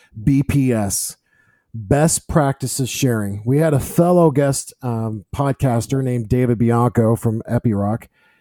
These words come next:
told us that their example, they actually experienced fewer, well, that's not right. As I recall, <laughs> they ha-, actually had experienced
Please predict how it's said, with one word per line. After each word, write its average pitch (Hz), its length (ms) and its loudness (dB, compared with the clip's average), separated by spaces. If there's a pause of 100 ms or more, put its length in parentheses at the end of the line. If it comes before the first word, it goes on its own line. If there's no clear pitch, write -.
(300)
told 180 280 2
us 120 460 -2 (380)
that 123 280 -2
their 160 200 4
example, 123 720 0 (400)
they 143 340 2
actually 151 440 0
experienced 131 760 -2
fewer, 120 520 -2 (280)
well, 120 120 -2
that's 123 200 -2
not 107 160 -4
right. 101 280 -8
As 117 180 -4
I 120 120 0
recall, 123 420 0
<laughs> - 0 -
they 131 140 4
ha-, 135 280 0
actually 135 260 -4
had 123 140 -2
experienced 123 560 -6